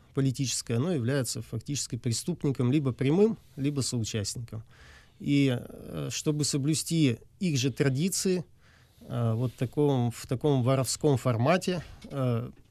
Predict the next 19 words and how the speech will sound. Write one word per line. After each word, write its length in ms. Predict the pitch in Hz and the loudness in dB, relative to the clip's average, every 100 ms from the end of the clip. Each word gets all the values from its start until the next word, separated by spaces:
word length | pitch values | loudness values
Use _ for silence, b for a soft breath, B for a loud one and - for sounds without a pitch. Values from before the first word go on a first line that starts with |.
| - | -4
я 140 | 147 151 | 0 2
считаю 460 | - - 147 139 | 0 0 2 4
необходимым 720 | 131 131 - 127 160 165 120 113 | 4 2 0 0 2 2 2 2
дать 240 | 147 151 | 2 2
им 60 | 127 | 0
всем 240 | - 135 | 2 0
клички, 440 | 127 139 113 - 110 | 2 0 0 -4 -4
как 180 | 135 | -2
в 40 | - 135 | -2 0
своё 120 | 127 | 2
время 380 | 135 190 185 139 B B B B - - | 2 2 0 -2 B B B B -16 -6
администрация 720 | 131 131 131 - 147 143 131 | 0 2 2 2 2 2 -2
С 160 | 113 123 | -4 -4
Ш 180 | - 139 | 0 2
А, 280 | 160 170 160 143 123 120 | 2 2 -2 -2 0 2
э, 20 | |
решила 720 | 120 - 160 156 139 123 113 151 - | 2 0 0 2 4 4 2 -4 -8
запечатлеть 720 | - 131 117 127 120 147 160 139 | -4 -2 -2 -4 -2 0 0 2
на 400 | 123 110 110 | 2 2 0